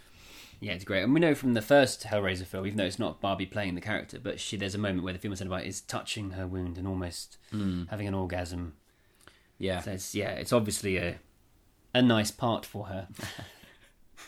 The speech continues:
Speaker 1: <laughs> And then she's there. She's there in the Order of the Gash.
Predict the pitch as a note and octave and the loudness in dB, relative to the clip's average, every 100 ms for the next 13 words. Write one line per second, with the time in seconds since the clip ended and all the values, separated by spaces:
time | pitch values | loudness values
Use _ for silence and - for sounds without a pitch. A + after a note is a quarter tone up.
0 | - D3 C3 A#2 - - - - - - | -6 -2 0 -2 -6 -18 -18 -18 -20 -20
1 | - - - - _ C3+ C#3+ D3 - C#3 | -20 -20 -20 -20 _ 2 6 6 4 0
2 | B2+ C#3 F3 A2+ - - B2+ A#2+ C#3 D#3 | 2 2 4 0 -4 -6 -4 0 2 4
3 | A2+ - C3+ D3 C#3 D3 C#3+ C3 C3+ D#3 | 2 2 4 6 6 4 2 0 0 0
4 | F3+ - - | -2 -6 -10